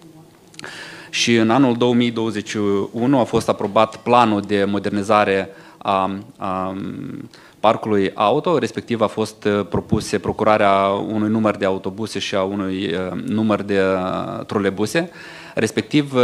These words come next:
pe dimensiunea de trolebuse, am,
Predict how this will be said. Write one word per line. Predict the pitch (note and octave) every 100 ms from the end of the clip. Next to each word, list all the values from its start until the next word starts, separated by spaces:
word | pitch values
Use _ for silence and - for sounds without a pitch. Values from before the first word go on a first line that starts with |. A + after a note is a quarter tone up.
| A#2 A2 G2+ F#2+ -
pe | B2+ B2+ A#2 G#2+
dimensiunea | G#2+ G#2 C3 A#2 F#2+
de | F#2
trolebuse, | - F#2+ G2+ C3 C3 B2 A2 G2+ - - - -
am, | G#2 G2 G2 G2 F#2